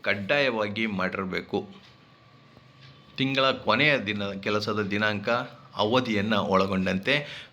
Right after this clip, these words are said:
ವೇತನ ನಿಗದಿಯನ್ನು ಆಯಾ ಡಿ ಡಿ ಒಗಳು ಕಡ್ಡಾಯವಾಗಿ ಮಾಡಿರಬೇಕು ಮತ್ತು ಸರಿಯಾದ ಅಂತಿಮ ವೇತನವನ್ನು ಸೆಳೆದಿರಬೇಕು. ಈ ವಿವರಗಳನ್ನು ಸರಿಯಾಗಿ ಭರ್ತಿ ಮಾಡಿದ ನಮೂನೆ ಏಳರ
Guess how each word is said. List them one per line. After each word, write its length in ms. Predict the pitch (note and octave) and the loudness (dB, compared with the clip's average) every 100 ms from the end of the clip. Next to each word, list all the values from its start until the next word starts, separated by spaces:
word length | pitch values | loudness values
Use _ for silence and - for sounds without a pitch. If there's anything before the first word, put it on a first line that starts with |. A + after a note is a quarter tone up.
| - | -6
ವೇತನ 460 | G2+ C3 D#3 D3+ | 0 0 0 -2
ನಿಗದಿಯನ್ನು 960 | C3 A#2 G#2 G2+ G2 F#2+ B2 A#2+ A#2 - | -2 -2 -2 -2 0 -2 0 2 0 0
ಆಯಾ 380 | G2 G#2 A#2+ B2 | 2 2 2 0
ಡಿ 220 | G#2+ G2 | 0 0
ಡಿ 80 | F#2+ | 2
ಒಗಳು 340 | F#2+ F#2+ G2+ | 0 2 0
ಕಡ್ಡಾಯವಾಗಿ 760 | G#2+ F#2+ F#2+ B2 B2+ A2 G#2+ F#2+ | 0 -4 -2 0 2 2 0 0
ಮಾಡಿರಬೇಕು 720 | F2+ F2+ F#2 E2+ C#2 - - | -2 -2 -4 -6 -8 -12 -4
ಮತ್ತು 420 | G2 G2+ - B2+ | -2 -2 0 0
ಸರಿಯಾದ 560 | A#2 - A2+ C3+ C3 A2+ | 2 2 2 4 2 2
ಅಂತಿಮ 560 | A#2 G#2 G#2+ B2+ C3+ A#2 | 2 2 -2 0 0 0
ವೇತನವನ್ನು 840 | G2+ G2 G2 G2 A#2 C#3 A2 A2+ | 0 -2 -2 0 2 2 2 2
ಸೆಳೆದಿರಬೇಕು. 1000 | - - G2+ G2 G2 F#2 F#2 - C#3 D3+ - - - - - | -2 -2 0 0 0 0 0 0 -2 -2 -10 -16 -16 -10 0
ಈ 160 | D3+ | 2
ವಿವರಗಳನ್ನು 800 | E3 B2 A#2 A2+ G#2+ G#2+ A#2 B2 | 4 4 4 2 0 -2 -2 -2
ಸರಿಯಾಗಿ 580 | B2 G#2 G#2+ G#2+ A2 G2+ | -2 -4 0 0 0 0
ಭರ್ತಿ 280 | G2+ - G#2 | -4 -4 -2
ಮಾಡಿದ 320 | F#2+ F#2+ G2 A2+ A#2+ | 0 0 2 0 0
ನಮೂನೆ 540 | A2+ F#2 G2 B2 A#2 G#2 - | 0 0 2 2 2 0 0
ಏಳರ 360 | G#2 A2+ G2+ | 2 2 2